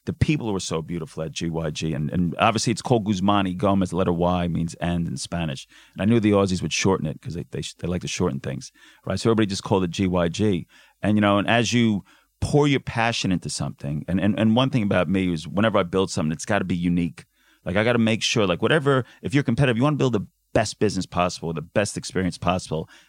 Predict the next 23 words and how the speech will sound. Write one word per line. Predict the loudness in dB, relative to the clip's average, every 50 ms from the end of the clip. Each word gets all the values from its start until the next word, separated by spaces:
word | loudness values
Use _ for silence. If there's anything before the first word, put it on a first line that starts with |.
| _ _
And | 0 0
I | 2
truly | 2 2 2 2 2
believe | 2 2 0 0
you | 0
can't | 0 0 0 0 0
build | 0 -2 -2 0
something | 0 -2 0 0 0 -2 -2 -2 -2 _
best | 0 0 0 0 -2 -2
in | -2 -2
class | 0 0 2 2 2 0 -2 -4 -12 _ _ _
if | -4 -2
you | -2 -2
copy | -2 -2 -2 0 0 0 -2 -4
from | -6 -4 -2 -2 -2
other | -2 -4 -6
people. | -6 -8 -8 -8 -10 -16 -18 -18 _ _ _ _ _ _ _ _ _ -20 -20 _ -6
So | -2 -2 -2 -2 -2 -6 -12 -12 _
our | -4 -4
kitchen | -2 0 0 0 0 2 0 -2
setups | 0 2 0 0 0 -2 -4 -8
were | -6 -6
ours. | -4 -6 -6 -8 -12